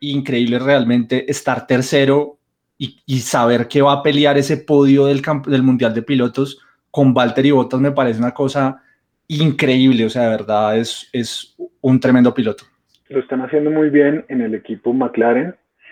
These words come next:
Speaker 2: y algo está pasando con Richardo. Básicamente el man no se adaptó, no se ha logrado adaptar a, a, a ese carro.
Speaker 1: Y ahí,
Speaker 2: Ya es
Speaker 1: y
Speaker 2: hora
Speaker 1: ahí
Speaker 2: que, y ya es hora que Richardo deje de reír y trabaje.
Speaker 1: Sí, y ahí hay un
Speaker 2: Correcto.
Speaker 1: tema,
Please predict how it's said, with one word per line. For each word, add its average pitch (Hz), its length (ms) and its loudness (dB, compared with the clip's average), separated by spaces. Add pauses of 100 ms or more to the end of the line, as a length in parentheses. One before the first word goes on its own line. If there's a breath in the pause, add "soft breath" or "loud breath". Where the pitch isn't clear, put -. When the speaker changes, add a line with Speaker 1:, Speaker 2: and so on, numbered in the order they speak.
(460 loud breath)
Speaker 2:
y 180 140 2
algo 151 280 6
está 143 200 0
pasando 123 400 0
con 131 140 -4
Richardo. 131 480 0
Básicamente 101 720 -8
el 127 100 -2
man 127 440 -4
no 117 440 -8
se 135 80 -2
adaptó, 110 540 -4 (380)
no 113 160 -10
se 110 100 -10
ha 120 600 -6
logrado 120 500 4
adaptar 107 680 -2
a, 95 500 -8
a, - 360 -14
a - 160 -8
ese - 220 -10
carro. - 260 -2 (800)
Speaker 1:
Y 165 140 -2
ahí, 143 160 4
Speaker 2:
Ya 139 60 2
es - 80 -4
Speaker 1:
y 156 40 4
Speaker 2:
hora 147 120 4
Speaker 1:
ahí 143 140 4
Speaker 2:
que, 165 220 4
y 151 120 -2
ya 151 100 4
es 147 140 4
hora 226 200 4
que 233 100 4
Richardo 160 440 2
deje 190 160 4
de 190 80 4
reír 127 280 2
y 131 80 -8
trabaje. 92 360 -6 (480)
Speaker 1:
Sí, 175 280 -2
y 143 80 2
ahí 135 140 4
hay 139 140 4
un 147 100 4
Speaker 2:
Correcto. 185 120 2
Speaker 1:
tema, 180 420 -2